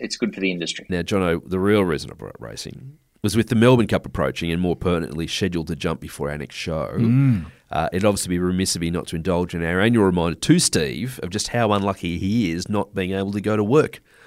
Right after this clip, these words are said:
Speaker 2: on Melbourne Cup Day
Speaker 3: Ah, yes.
Speaker 2: because he lives
Speaker 3: <laughs>
Speaker 2: in that city. Unlike the rest of us who get to treat,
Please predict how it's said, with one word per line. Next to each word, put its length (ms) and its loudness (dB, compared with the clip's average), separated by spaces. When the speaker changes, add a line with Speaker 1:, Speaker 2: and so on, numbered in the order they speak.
Speaker 2:
on 160 4
Melbourne 260 4
Cup 220 -2
Day 280 0
Speaker 3:
Ah, 220 -2
yes. 260 -4
Speaker 2:
because 220 4
he 100 8
lives 520 6
Speaker 3:
<laughs> 140 -12
Speaker 2:
in 120 2
that 200 4
city. 400 2
Unlike 260 6
the 80 6
rest 240 8
of 60 6
us 120 6
who 60 2
get 160 2
to 60 -20
treat, 300 0